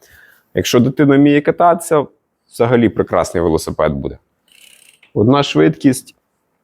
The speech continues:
ззаді дискова механіка, спереді обідні гальма. Втулочки в нас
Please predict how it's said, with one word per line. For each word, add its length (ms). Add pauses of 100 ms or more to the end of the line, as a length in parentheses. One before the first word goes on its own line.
(280)
ззаді 360
дискова 440
механіка, 640
спереді 640 (160)
обідні 440
гальма. 380 (340)
Втулочки 540
в 40
нас 400